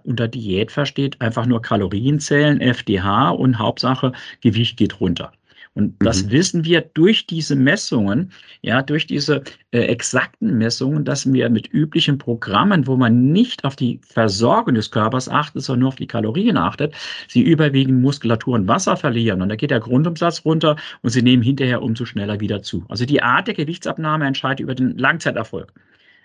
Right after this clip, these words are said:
Speaker 1: Die
Speaker 2: Mhm.
Speaker 1: Art der Gewichtsabnahme kriege ich aber nur raus, wenn ich die Körperzusammensetzung und dann jetzt wieder exakt verlässlich auf die Kommastelle genau messe, weil alles andere, ich sag,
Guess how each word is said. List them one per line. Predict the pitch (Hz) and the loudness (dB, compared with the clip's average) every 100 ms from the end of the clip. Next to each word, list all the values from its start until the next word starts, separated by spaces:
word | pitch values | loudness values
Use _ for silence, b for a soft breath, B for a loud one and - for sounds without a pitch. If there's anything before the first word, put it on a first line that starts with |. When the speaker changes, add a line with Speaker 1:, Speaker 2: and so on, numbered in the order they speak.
| b | b
Speaker 1:
Die | 117 98 | -4 0
Speaker 2:
Mhm. | 110 127 | 2 2
Speaker 1:
Art | 151 208 - | 2 0 -4
der | 190 | -6
Gewichtsabnahme | 190 254 196 - 143 110 92 - - | -4 -6 -8 -4 -4 -4 -6 -12 -12
kriege | - 160 160 | -4 -4 -4
ich | 135 | -6
aber | 135 | -4
nur | 131 165 175 | -4 -2 -2
raus, | 131 110 104 110 190 - - B B B | -2 0 0 0 -2 -6 -12 B B B
wenn | 123 123 156 | 0 0 -2
ich | 110 - | -8 -10
die | 143 | -10
Körperzusammensetzung | - 123 135 127 120 90 95 143 151 180 - - | -4 -4 -4 -10 -10 -8 -6 -6 -6 -6 -6 -6
und | 123 110 | -6 -2
dann | 113 | -2
jetzt | 123 151 151 | -2 -4 -6
wieder | 151 147 - - | -6 -4 -4 -4
exakt | 98 - - 117 - - | -6 -6 -2 -2 -2 -10
verlässlich | - 98 87 120 - - 175 185 | -6 -4 0 -2 -2 -8 -8 -6
auf | 123 117 | -8 -6
die | 101 92 | -8 -8
Kommastelle | - 120 139 135 - 123 120 107 | -2 0 0 -2 -4 -4 -4 -4
genau | 101 95 95 92 B B - | -4 -4 -4 -6 B B -4
messe, | 87 104 127 - 233 - B B B | 2 2 0 -2 -4 -4 B B B
weil | 117 117 - | 0 0 0
alles | 107 110 - | -4 -4 -6
andere, | 104 190 247 156 107 | -8 -6 -4 -4 -4
ich | - | -4
sag, | 143 165 | -4 -4